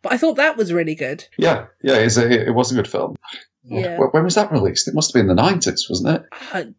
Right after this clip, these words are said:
Speaker 1: to be honest, I didn't look it up. I'll have a look now quickly.
Speaker 2: Okay.
Speaker 1: But yeah, there was a character that was, um, pooing in his hands. <laughs> I was just like, "Ew."
Speaker 2: Oh my God.
Speaker 1: That was, oh, it was ninety, uh, two thousand and nine.
Speaker 2: Wow.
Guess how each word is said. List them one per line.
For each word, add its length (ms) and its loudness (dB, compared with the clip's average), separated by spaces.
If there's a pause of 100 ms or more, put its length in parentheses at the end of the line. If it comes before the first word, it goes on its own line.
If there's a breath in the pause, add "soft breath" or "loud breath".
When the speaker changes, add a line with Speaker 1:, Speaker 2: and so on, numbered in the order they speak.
Speaker 1:
to 100 -4
be 120 0
honest, 260 0
I 100 -4
didn't 340 -6
look 160 -4
it 100 -4
up. 180 -6
I'll 160 -4
have 140 0
a 20 -2
look 200 -2
now 180 0
quickly. 480 -2
Speaker 2:
Okay. 300 0 (120)
Speaker 1:
But 120 2
yeah, 220 4
there 120 2
was 120 -2
a 60 -6
character 540 -2
that 180 0
was, 400 -2
um, 580 2 (160)
pooing 360 0
in 160 2
his 160 -4
hands. 600 -4 (100)
<laughs> 80 -20
I 540 0
was 120 -4
just 220 0
like, 240 -2
"Ew." 500 2 (260)
Speaker 2:
Oh 420 2
my 160 2
God. 420 0 (800 loud breath)
Speaker 1:
That 160 0
was, 260 -10
oh, 140 2
it 60 -2
was 120 -4
ninety, 420 -2
uh, 680 2
two 160 -2
thousand 260 0
and 160 2
nine. 300 -2
Speaker 2:
Wow. 340 2